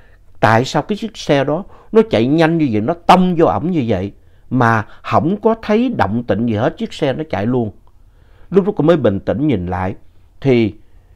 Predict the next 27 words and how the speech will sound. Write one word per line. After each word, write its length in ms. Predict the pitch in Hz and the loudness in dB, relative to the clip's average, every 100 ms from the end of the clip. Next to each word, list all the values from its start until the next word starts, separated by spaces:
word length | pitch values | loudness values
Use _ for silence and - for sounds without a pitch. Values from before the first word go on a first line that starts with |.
| _ - - | _ -8 4
cái 120 | 247 | 6
người 360 | 180 120 107 | 6 4 4
đàn 200 | 104 104 | 2 0
ông 240 | 92 151 143 | -2 -2 -4
ở 60 | - | -2
trên 200 | 156 123 | -2 -2
đường 280 | 107 82 85 | -2 -4 -6
đó 260 | 113 165 196 | -8 -10 -12
vẫn 320 | 123 120 143 139 | -2 0 0 0
bình 180 | 95 87 | -2 -4
thường, 280 | 110 90 78 - - - - - | -4 -4 -6 -16 -20 -20 -20 -20
không 460 | - - 214 214 | -4 0 2 2
hề 340 | 156 117 104 92 | 2 4 4 4
có 140 | - | -2
một 120 | 160 - | -4 -4
cái 120 | 160 | -4
dấu 180 | 185 208 | -2 -2
hiệu 280 | 123 92 104 | 0 0 0
gì 300 | 104 82 - - - | -2 -4 -10 -20 -12
mà 260 | - 104 90 | -4 -2 -2
giống 300 | 98 135 170 | -4 -4 -2
như 140 | 135 | -2
bị 180 | 101 76 | -4 -6
xe 280 | - 120 113 | -8 -10 -10
đụng 240 | 101 - | -12 -14
hết. 180 | 101 131 - _ - - - - _ _ - - - - | -12 -12 -14 _ -20 -20 -20 -20 _ _ -20 -20 -20 -6
Ôi 140 | - | -2